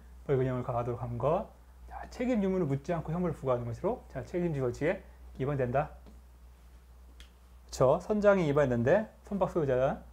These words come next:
잘못도 없는데 또 형벌을 묻는 거니까 책임주의 원칙 위반이다.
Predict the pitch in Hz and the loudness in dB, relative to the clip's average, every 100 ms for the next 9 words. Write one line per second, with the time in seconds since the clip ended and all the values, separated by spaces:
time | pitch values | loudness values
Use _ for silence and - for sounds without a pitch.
0 | - 127 139 139 120 113 190 214 - 127 | -4 0 0 0 -2 0 -2 -4 -6 -8
1 | 151 160 123 117 117 110 101 120 139 175 | -2 -2 0 0 0 -2 -2 4 4 2
2 | - - - 165 170 147 131 117 120 123 | -8 -20 -6 -2 0 2 2 2 -2 -2
3 | 117 131 | -2 -4